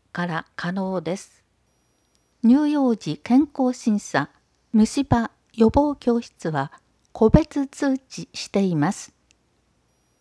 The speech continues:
日程変更を希望される方は、子ども福祉課、子ども健やか係までご連絡ください。二次元コードから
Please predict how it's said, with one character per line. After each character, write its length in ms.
日 180
程 160
変 280
更 400
を 220
希 120
望 220
さ 180
れ 140
る 80
方 280
は、 200
子 140
ど 120
も 160
福 220
祉 200
課、 220
子 160
ど 100
も 160
健 300
や 120
か 160
係 460
ま 160
で 300
ご 120
連 240
絡 240
く 140
だ 160
さ 220
い。 120
二 160
次 160
元 260
コ 300
ー 40
ド 120
か 220
ら 180